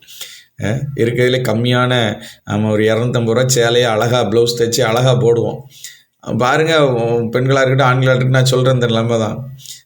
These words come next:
நம்ம பார்க்கும்போது, "அப்பா, அவளுக்கு அந்த வாழ்வை பாருப்பா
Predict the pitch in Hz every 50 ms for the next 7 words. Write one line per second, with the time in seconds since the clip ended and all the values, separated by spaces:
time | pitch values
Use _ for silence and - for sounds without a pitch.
0 | _ - 135 151 156 151 160 143 143 175 214 185 165 170 151 170 175 156 147 143
1 | 127 120 110 110 110 110 - - 107 - - - 95 101 98 - - - - 208
2 | 220 214 196 208 190 208 196 185 170 165 185 180 180 175 123 123 - - 151 151
3 | 151 - 117 92